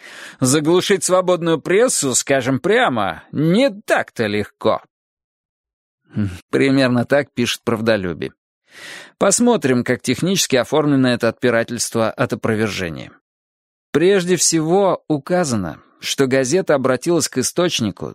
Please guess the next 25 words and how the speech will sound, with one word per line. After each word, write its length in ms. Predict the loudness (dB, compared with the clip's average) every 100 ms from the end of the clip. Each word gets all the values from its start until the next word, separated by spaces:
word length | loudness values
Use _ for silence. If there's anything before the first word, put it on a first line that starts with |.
| -2
близкому 600 | 2 4 2 2 0 0
к 40 | -2
кругу 340 | -2 0 2
общения 460 | 2 0 -2 0 2
Наоборотти. 880 | 2 0 0 -2 -6 -10 -16 -18 -18 _ _ _ _ _ -2
Универсальное 760 | 0 2 0 0 0 2 0
средство. 580 | 0 0 -2 -2 -8 -14 _ -20 -18 -16 -16 -2
Имя 280 | 2 4 4
информанта 580 | 2 2 2 2 2 2
не 120 | 2
публикуется, 800 | 0 0 0 2 2 2 0 2
но 220 | 2 2
всегда 480 | 0 -2 0 2 2
нужно 380 | 2 0 0 0
подчеркивать, 760 | -2 -2 0 0 0 0 0
что 220 | 0 0
у 60 | 2
газеты 520 | 2 2 2 2 2
имеются 400 | 2 0 0 0
свои 520 | 0 2 2 0 -2
эксклюзивные 840 | -4 -4 -2 2 2 2 2 2 2
источники 580 | 2 0 0 0 0 0
проверки 600 | 0 0 0 -2 0 -2
и 60 |
контроля, 600 | 0 -2 0 0 0 -4